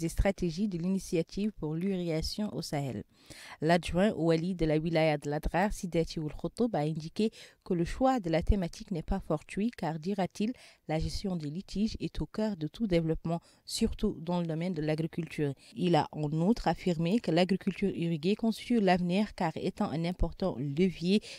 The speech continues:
du développement économique et social.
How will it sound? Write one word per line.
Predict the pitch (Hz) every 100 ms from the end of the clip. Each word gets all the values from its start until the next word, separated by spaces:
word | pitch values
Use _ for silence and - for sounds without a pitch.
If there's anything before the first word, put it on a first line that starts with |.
| -
du | 160
développement | 151 190 180 180 170 165 170 _ -
économique | - 190 160 151 -
et |
social. | 147 180 - 160 120